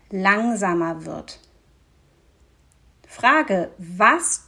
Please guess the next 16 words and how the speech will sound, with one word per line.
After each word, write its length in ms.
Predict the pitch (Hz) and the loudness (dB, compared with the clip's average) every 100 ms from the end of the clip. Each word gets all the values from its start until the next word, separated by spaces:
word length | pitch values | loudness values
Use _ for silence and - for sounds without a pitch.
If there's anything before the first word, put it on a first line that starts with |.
| - | -16
tut 400 | - 254 254 247 | -8 -6 -6 -2
der 240 | 185 160 | -2 0
Reiter 400 | 160 160 160 170 | -4 -6 -10 -12
jetzt? 500 | 165 180 - - - - _ _ _ _ _ _ _ _ _ _ _ _ _ _ _ _ - | -12 -12 -14 -20 -20 -20 _ _ _ _ _ _ _ _ _ _ _ _ _ _ _ _ 0
Was 300 | 196 190 - | 2 2 -2
würdest 480 | 190 180 180 - 285 | -2 -2 -2 -4 2
du 180 | 339 | 2
tun? 560 | 392 - - 165 208 - - _ _ _ _ - _ - - _ _ _ _ | 2 -4 -4 -4 -4 -12 -20 _ _ _ _ -20 _ -20 -20 _ _ _ _
Ich 360 | 294 403 - - | 0 0 0 -10
glaube, 680 | 277 269 285 277 196 220 294 294 - - | 0 0 0 0 0 -2 -4 -8 -18 -4
dass 640 | 214 202 220 - - - _ _ _ _ _ - | 0 0 -2 -8 -18 -20 _ _ _ _ _ -6
neunundneunzig 1000 | 208 226 320 381 349 285 285 294 269 - | -2 4 4 4 4 4 2 -2 -6 -12
Prozent 800 | - 240 233 - 202 180 202 - | -12 -12 -12 -6 -4 -4 -6 -10
von 480 | - - 196 185 - | -18 -8 -6 -6 -6
uns 640 | 262 269 214 208 - - - - _ _ | 2 2 2 -4 -4 -6 -6 -12 _ _
vermutlich 1600 | - - 202 202 202 226 311 415 415 415 185 185 202 330 - - | -16 -2 0 0 0 2 4 4 2 -2 -6 -4 -2 -4 -10 -20